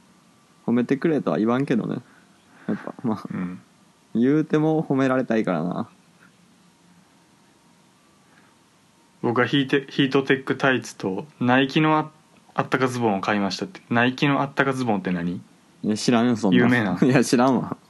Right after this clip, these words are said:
Speaker 2: <laughs>
Speaker 1: そう、どうでもいいやろ。
Speaker 2: こんな、
Speaker 1: どうでもいいやろ。
Speaker 2: いや、こんなさ、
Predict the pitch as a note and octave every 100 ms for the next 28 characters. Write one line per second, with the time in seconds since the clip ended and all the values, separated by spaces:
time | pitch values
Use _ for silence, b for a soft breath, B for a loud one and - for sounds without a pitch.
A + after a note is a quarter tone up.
0 | - C3+ B2+ B2 B2 - - C#3+ C#3 G2+
1 | A#2+ D3 D3+ C#3+ D3+ D3+ D3+ - B B
2 | B A2+ A#2+ C#3+ C3 A#2+ A#2 F3 F3+ E3+
3 | E3+ B2+